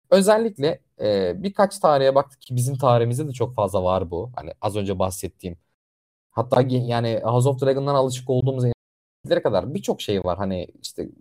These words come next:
hak iddiası geçmesin, aman kan başkasına geçmesin deyip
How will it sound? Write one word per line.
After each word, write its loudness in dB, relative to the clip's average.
hak -2
iddiası 2
geçmesin, -2
aman 0
kan 0
başkasına -2
geçmesin -4
deyip -4